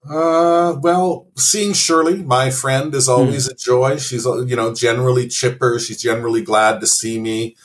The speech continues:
Speaker 1: Uh, doing something good for someone else makes me feel very good and brings me great joy. Uh, you know, my friend Spencer and I, who's the only other person in my bubble,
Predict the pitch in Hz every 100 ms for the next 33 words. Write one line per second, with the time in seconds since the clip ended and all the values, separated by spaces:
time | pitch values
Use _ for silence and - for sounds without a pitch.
0 | _ - _ - 117 113 107 139 143 139
1 | - 139 127 123 110 120 127 127 123 -
2 | 120 110 107 104 120 127 120 113 107 123
3 | 110 - 117 117 110 117 113 104 110 117
4 | 117 104 107 107 107 98 104 104 - 110
5 | 107 107 113 - _ _ _ _ 117 113
6 | 107 101 - 123 120 110 113 - 127 117
7 | - 123 123 123 131 123 120 120 120 113
8 | 113 110 107 107 101 113 104 - 101 101
9 | 95 95 98 117 120 123 120 113